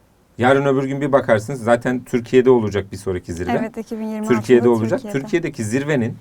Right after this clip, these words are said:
Speaker 1: bence, e, Türkiye'nin konumuna ve Türkiye'nin misyonuna uygun bir şekilde olacağını düşünüyorum.
Speaker 2: Evet.
Speaker 1: E, ve barışçıl, daha barışçıl bir nato zirvesi olacağını tahmin ediyorum.
Speaker 2: Kesinlikle çok güzel bir gelişme bence de.
Speaker 1: Evet.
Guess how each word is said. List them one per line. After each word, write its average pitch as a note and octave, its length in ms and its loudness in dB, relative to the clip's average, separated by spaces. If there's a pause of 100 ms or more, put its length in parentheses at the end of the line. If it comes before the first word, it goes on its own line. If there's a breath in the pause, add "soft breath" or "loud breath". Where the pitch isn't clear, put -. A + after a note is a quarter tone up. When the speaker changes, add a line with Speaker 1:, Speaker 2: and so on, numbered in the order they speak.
Speaker 1:
bence, B2+ 380 0 (580 loud breath)
e, G2 640 2 (460)
Türkiye'nin D3 520 -2
konumuna B2+ 580 0 (400 soft breath)
ve C3 360 2
Türkiye'nin C3 420 -2
misyonuna B2+ 540 0
uygun B2 300 2
bir A#2 60 -4
şekilde G2+ 420 -4
olacağını F#2 440 -4
düşünüyorum. F2 440 -12 (480 soft breath)
Speaker 2:
Evet. A3+ 240 -10
Speaker 1:
E, F#3+ 380 -2
ve C3+ 300 -2
barışçıl, G#2+ 480 -2
daha B2+ 220 0
barışçıl G#2+ 440 -2
bir G2+ 140 -4
nato G2 360 -4 (100)
zirvesi F#2 420 -6
olacağını F2 400 -10
tahmin F2 340 -14
ediyorum. F2 380 -18
Speaker 2:
Kesinlikle A#3 460 -10
çok A#3 200 -18
güzel A3+ 280 -8
bir A3 80 -10
gelişme G#3+ 580 -12
bence G#3 260 -12
de. G#3 120 -16
Speaker 1:
Evet. G#3 80 -16